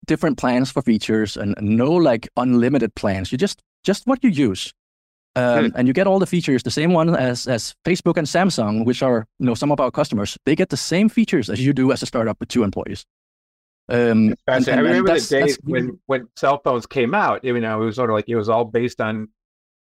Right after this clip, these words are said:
Speaker 2: number of minutes, you know, and you couldn't go
Speaker 1: Yeah.
Speaker 2: above a certain amount, you know, and, and it was expensive. It was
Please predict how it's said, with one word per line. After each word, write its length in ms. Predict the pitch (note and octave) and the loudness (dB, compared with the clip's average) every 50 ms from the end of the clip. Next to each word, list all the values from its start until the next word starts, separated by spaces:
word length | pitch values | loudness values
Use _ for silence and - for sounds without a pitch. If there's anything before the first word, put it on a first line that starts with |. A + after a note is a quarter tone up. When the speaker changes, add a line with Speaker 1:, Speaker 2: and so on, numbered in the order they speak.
| _ _ | _ _
Speaker 2:
number 360 | C3+ A#2 A#2+ A#2+ A#2+ A#2+ C3+ C3+ | -4 -2 0 0 0 0 0 0
of 80 | B2 | 0
minutes, 480 | B2+ D3 F3+ E3+ A#2+ - - - - - | 0 0 0 0 -2 -4 -8 -12 -10 -8
you 60 | A#2 | -6
know, 260 | G#2+ G#2+ A2 A2+ A#2 A2+ | -4 -2 0 0 0 0
and 100 | A2 G#2+ | -2 -4
you 100 | G#2+ - | -6 -8
couldn't 300 | - - B2+ A#2+ B2 A#2 | -4 -4 -2 -2 0 0
go 140 | B2 A#2+ B2 B2 A2 A#3+ | 2 2 2 2 0 0
Speaker 1:
Yeah. 80 | C#4+ | 0
Speaker 2:
above 140 | - C#3 C3 | 0 0 -2
a 80 | A#2+ - | -4 -6
certain 280 | - - A2 A2 A2+ | -8 -10 -10 -8 -6
amount, 400 | A#2+ C3 D#3+ G3+ F#3+ C#3+ - - - | -6 -2 -2 0 0 0 -2 -4 -8
you 120 | A2+ A#2 | -8 -6
know, 200 | A2 G#2+ A2 A2 A2+ | -6 -4 -2 -2 -2
and, 160 | A2+ G#2+ G#2 - B2 | -4 -6 -10 -10 -10
and 140 | A#2+ A2+ | -6 -4
it 60 | A#2 A#2+ | -2 -4
was 140 | C#3 C#3+ - | -2 -2 -4
expensive. 560 | D#3 - - - - E3 G#3+ F3+ - A2+ G2+ | -6 -6 -4 -4 -2 -2 -2 -2 -4 -4 -2
It 60 | A2 | -2
was 140 | A2 A#2 | -2 -2